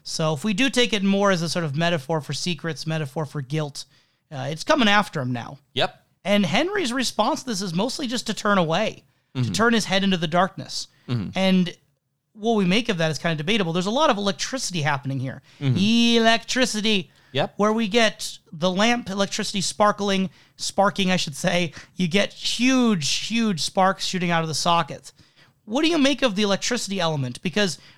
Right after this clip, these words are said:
Speaker 1: right before we get kind of the final scenes here, we see a light bulb going out, Henry fading into darkness, the hole blowing up in the planet,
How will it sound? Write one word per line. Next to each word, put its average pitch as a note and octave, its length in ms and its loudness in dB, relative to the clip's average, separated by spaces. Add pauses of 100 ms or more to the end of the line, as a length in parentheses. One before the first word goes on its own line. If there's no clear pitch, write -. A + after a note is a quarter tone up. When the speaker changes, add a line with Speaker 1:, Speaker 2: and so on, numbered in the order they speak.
Speaker 1:
right B3 360 2
before A#3+ 580 2
we F#3+ 160 0
get G3 420 -2 (340)
kind G3+ 140 2
of F#3 80 0
the D#3+ 60 -6
final G#3+ 460 0
scenes G#3 440 0
here, D#3 320 -4 (320)
we G3+ 100 2
see A3+ 200 0
a G#3+ 80 4
light A3+ 360 2
bulb G3+ 480 0 (280)
going G#3+ 420 2
out, F3+ 440 0 (340)
Henry A3+ 340 0
fading G3 320 0
into E3+ 160 -2
darkness, D#3+ 600 -2 (440)
the D3+ 80 -4
hole B3 320 2
blowing G#3+ 460 2
up G#3 160 -2
in F#3+ 100 2
the F3 80 0
planet, F3+ 560 0